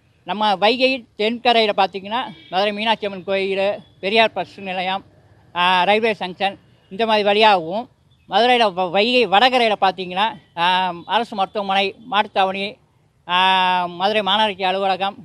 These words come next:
ஆ, எஸ் பி அலுவலகம் அப்படி சொல்லி இருக்கு. இந்த இரு இணைக்கும் பாலத்துல தான் இந்த ஆல்பர்ட் தேவர் சிலை விக்டர் பாலம் இருக்கு. இந்த பாலத்தோட இன்னைக்கு அதன் அருகிலேயே வந்து இன்னொரு புதிய கட்டுமான பாலம் வந்து இப்ப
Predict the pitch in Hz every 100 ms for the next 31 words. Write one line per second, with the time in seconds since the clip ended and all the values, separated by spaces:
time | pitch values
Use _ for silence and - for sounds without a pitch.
0 | - 170 180 170 185 - 233 185 185 180
1 | 180 170 196 185 190 196 180 196 160 135
2 | _ _ _ 196 208 196 247 269 262 247
3 | 240 220 247 269 - 247 - 208 214 214
4 | 202 202 269 214 180 190 214 214 - 202
5 | 214 - 190 170 - 208 170 175 247 -
6 | _ _ - 220 - 165 - _ _ _
7 | - 185 - 226 262 233 226 208 247 196
8 | 208 233 202 226 262 _ _ _ 185 214
9 | 220 208 220 262 269 247 262 208 247 220
10 | 240 214 214 220 240 208 185 226 220 202
11 | 185 185 185 175 220 277 - - 196